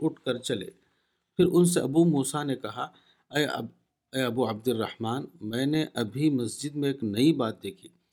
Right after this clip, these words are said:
مگر الحمدللہ میں نے اچھی بات دیکھی۔" عبداللہ ابن مسعود نے پوچھا، "تم نے کیا دیکھا؟" ابو موسیٰ نے کہا کہ اگر مسجد پہنچنے تک آپ زندہ رہے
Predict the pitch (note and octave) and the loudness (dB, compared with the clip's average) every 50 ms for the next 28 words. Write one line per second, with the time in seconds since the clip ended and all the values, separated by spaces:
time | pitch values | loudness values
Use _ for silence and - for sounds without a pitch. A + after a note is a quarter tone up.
0 | _ _ _ _ _ _ - A2 A2 A#2 A#2 B2+ B2 - - A2+ A2 G#2 G2+ A#2 | _ _ _ _ _ _ -6 -4 -2 0 0 0 0 0 -2 -4 -4 -4 -4 -4
1 | A#2+ C3 B2 A2+ A2 G2+ G2 G#2+ B2+ B2+ A#2+ A2+ A2+ A2+ B2+ - - - A#2 - | -4 -4 -4 -4 -4 -4 -2 -2 0 0 0 0 0 0 -2 -4 -6 -10 -12 -8
2 | - - - - E3 E3 - B2+ A2 G2+ F#2 - G2 F2+ - - - - - _ | -6 -6 -2 0 -2 -2 0 -4 -6 -6 -6 -10 -12 -12 -12 -14 -20 -20 -20 _
3 | _ _ _ _ _ _ _ - G2+ G#2 A2 C#3 C#3 C#3 C#3+ C#3+ C3+ C3+ C3 B2 | _ _ _ _ _ _ _ -20 -18 -8 -4 -2 0 0 0 0 -2 -2 -2 0
4 | A2+ G#2+ - - B2 A#2 G#2+ A2 G#2+ - - G2+ - - B2+ C3+ E3 - _ _ | -2 -2 -2 -2 -4 -2 -4 -4 -6 -8 -10 -12 -10 -8 -8 -8 -8 -10 _ _
5 | _ _ _ _ _ _ - C#3 D3 D#3+ E3+ E3+ E3+ D#3+ D3+ D#3+ C#3+ C3+ B2+ C3 | _ _ _ _ _ _ 0 2 4 4 4 2 2 2 2 4 2 0 -2 -2
6 | - G#2+ - _ - A2 A2 D3 D3+ C#3+ C3 A#2+ A#2 A2+ - - C3 C3 C3 B2+ | -6 -12 -14 _ -14 -10 -6 -4 -2 -2 0 -2 -2 -2 -2 -2 0 0 0 -2
7 | B2+ - G#2 G2+ - A#2 A2+ A#2+ A#2+ - A#2+ - - A2 G#2 A#2+ C3 B2+ A#2 G#2+ | -2 -6 -10 -10 -10 -10 -10 -10 -8 -6 -8 -6 -6 -6 -4 -4 -4 -2 -2 -4
8 | G2+ F#2 - - C#3+ D3 D3 _ - A2+ G2+ A2 G2+ - - - C#3 C#3 C#3 - | -4 -6 -4 -4 -4 -4 -4 _ -8 -8 -8 -8 -12 -12 -8 -8 -8 -6 -6 -8
9 | B2 - - - G#2+ G#2+ G2+ - - A2 G#2 G#2 A#2+ A#2+ A#2 A2 G2 A#2 C3+ | -8 -8 -8 -6 -6 -6 -6 -6 -6 -4 -2 0 0 0 0 -2 -4 -6 -8